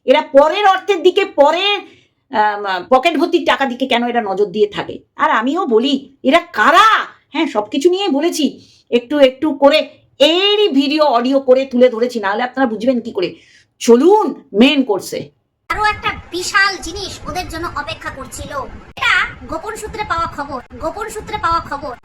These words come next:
Speaker 2: গোপন সূত্রে পাওয়া খবর, গোপন সূত্রে পাওয়া খবর, গোপন সূত্রে পাওয়া খবর। একটা বিশাল জিনিস হাতছাড়া হয়ে গেছে, একটা স্কুটি তুই হাতছাড়া করে ফেললি।
Speaker 1: দেখো, আহ,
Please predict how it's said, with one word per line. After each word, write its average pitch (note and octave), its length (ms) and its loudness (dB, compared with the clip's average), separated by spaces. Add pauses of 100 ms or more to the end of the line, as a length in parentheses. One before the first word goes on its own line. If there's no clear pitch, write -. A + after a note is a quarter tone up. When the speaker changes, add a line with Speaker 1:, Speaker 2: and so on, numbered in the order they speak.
Speaker 2:
গোপন E4+ 320 -8
সূত্রে G#4+ 280 -10
পাওয়া E4+ 240 -2
খবর, C#4 340 -10 (140)
গোপন E4 340 -8
সূত্রে G#4+ 280 -10
পাওয়া E4 220 -2
খবর, C4+ 340 -10 (200)
গোপন G4+ 280 -8
সূত্রে G#4+ 300 -10
পাওয়া E4 220 -2
খবর। C#4 340 -10
একটা A4 300 -2
বিশাল G4 580 -4
জিনিস G#4+ 540 -10 (520)
হাতছাড়া G#4+ 560 0
হয়ে G4 220 0
গেছে, F4+ 240 -6
একটা - 400 -8
স্কুটি A4+ 420 -6
তুই C5 120 -6
হাতছাড়া F4+ 400 -6
করে C#4+ 160 -12
ফেললি। A#3+ 220 -18 (760)
Speaker 1:
দেখো, B3+ 420 0 (840)
আহ, G3 720 -2